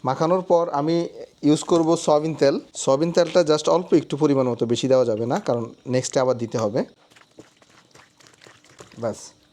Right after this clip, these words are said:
আচ্ছা, আমি একটা কথা বলে নিই, যখন আপনারা মুরগির গিলা এবং কলিজা দুইটা একসাথে করে রান্না করবেন সেক্ষেত্রে অবশ্যই গিলাটা আলাদা, আহ, স্কোয়ারে গাঁথবেন, আলাদা শিকে গাঁথবেন, আর কলিজাটা আলাদা গাঁথবেন।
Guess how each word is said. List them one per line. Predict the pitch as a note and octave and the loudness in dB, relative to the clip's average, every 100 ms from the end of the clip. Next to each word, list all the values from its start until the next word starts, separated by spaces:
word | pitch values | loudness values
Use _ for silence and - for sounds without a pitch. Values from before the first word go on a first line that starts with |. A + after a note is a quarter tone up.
| - | -12
আচ্ছা, | B2+ C3+ | -4 0
আমি | D#3 | 2
একটা | F#3+ F#3 | 2 2
কথা | F3 F#3+ | 2 2
বলে | F3+ D#3 | 2 2
নিই, | C#3 G#3+ - _ _ _ _ - | 0 -2 -8 _ _ _ _ -6
যখন | A#2 C#3+ F#3+ | 0 2 2
আপনারা | F#3 F#3 F#3 G3 G3 - C3+ C3+ _ _ D#3 | 2 2 2 4 2 0 -8 -14 _ _ -2
মুরগির | D#3+ D#3+ E3+ E3+ | 0 2 2 2
গিলা | C3+ B2+ C#3+ F3 | 0 0 2 4
এবং | D#3+ E3 F#3 | 2 0 0
কলিজা | E3+ B2+ | 2 2
দুইটা | A#2+ C#3 F3 | 2 2 2
একসাথে | D3 - D3 | 2 0 -2
করে | - D#3+ | 0 2
রান্না | C#3 B2 | 2 0
করবেন | A#2+ A#2+ A2+ A2+ | -2 -2 -2 -4
সেক্ষেত্রে | D3 C#3 D3 E3+ | -2 -4 0 2
অবশ্যই | C3+ C#3+ - E3+ | 2 0 0 0
গিলাটা | C3+ C3+ D3 D3+ D#3+ | 2 2 2 2 0
আলাদা, | C#3 C#3+ D#3+ E3 - - - | 0 0 0 -2 -10 -20 -8
আহ, | A#2+ A#2+ A#2 C3 | -2 0 0 -2
স্কোয়ারে | - D#3 D#3 D#3 | 0 4 4 4
গাঁথবেন, | C3 B2 C3+ | 0 2 2
আলাদা | A#2 B2+ C3+ | 2 0 0
শিকে | C#3+ C3+ C#3+ | -2 -2 0
গাঁথবেন, | C3+ G#2+ B2+ D#4+ - - - - | 0 0 0 -2 -6 -20 -20 -6
আর | A2+ A2+ A2 | 0 0 0
কলিজাটা | - D#3 D3+ - | 0 2 2 2
আলাদা | C#4 G#3 C#3 | 0 0 -2
গাঁথবেন। | A#2+ F#2+ F#2+ | -2 -4 -8